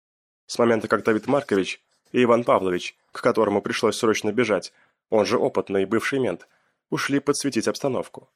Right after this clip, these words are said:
Семен Ефимович изменился. Это был уже не сельский агроном с робкими повадками конторского работника.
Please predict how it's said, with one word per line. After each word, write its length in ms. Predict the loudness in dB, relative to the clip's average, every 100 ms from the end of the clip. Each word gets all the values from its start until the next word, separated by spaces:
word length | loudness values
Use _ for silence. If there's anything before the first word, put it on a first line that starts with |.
| _ _ _ _ _ _ -4
Семен 360 | 2 4 4
Ефимович 480 | 2 0 2 0 -2
изменился. 600 | -2 -2 -2 -6 -12 -16 _ _ _ _ _ _ _
Это 260 | 0 2 2
был 180 | 4 4
уже 220 | 4 2
не 100 | 2
сельский 360 | 0 0 2
агроном 360 | 2 4 2 2
с 120 | 0
робкими 300 | 0 2 0
повадками 460 | 2 2 2 2 0
конторского 540 | 0 0 -2 0 0
работника. 540 | 0 0 -4 -8 -18